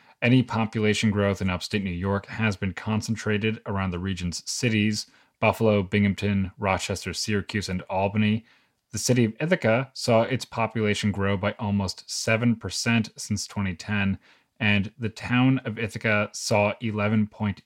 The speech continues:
eight percent of growth. The Ithaca Voice reports that this is the first time since the nineteen fifties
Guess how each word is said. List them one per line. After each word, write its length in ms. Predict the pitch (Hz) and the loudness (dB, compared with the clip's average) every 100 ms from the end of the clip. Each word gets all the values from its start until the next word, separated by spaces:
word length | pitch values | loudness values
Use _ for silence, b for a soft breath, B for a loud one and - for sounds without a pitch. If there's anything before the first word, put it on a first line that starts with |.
| - | -6
eight 240 | 101 104 | -6 -6
percent 500 | - 90 - 82 73 - | -8 -8 -6 -8 -8 -14
of 160 | 90 | -14
growth. 420 | - 85 71 - - b b b b _ | -8 -6 -6 -10 -20 b b b b _
The 100 | 123 | 2
Ithaca 300 | 104 98 95 | 2 2 0
Voice 360 | 90 107 110 104 | 2 4 4 2
reports 400 | - 113 110 - | -4 0 0 2
that 260 | 101 101 104 | 0 0 -2
this 160 | 113 | -4
is 140 | 165 143 | -4 -4
the 80 | |
first 260 | 123 160 143 | -2 0 0
time 320 | 139 135 147 | 2 2 2
since 380 | 143 117 104 - | 0 2 2 2
the 80 | 98 | -2
nineteen 440 | 98 120 120 110 | 2 2 4 0
fifties 540 | 90 127 - 104 92 | 2 -2 0 -2 -2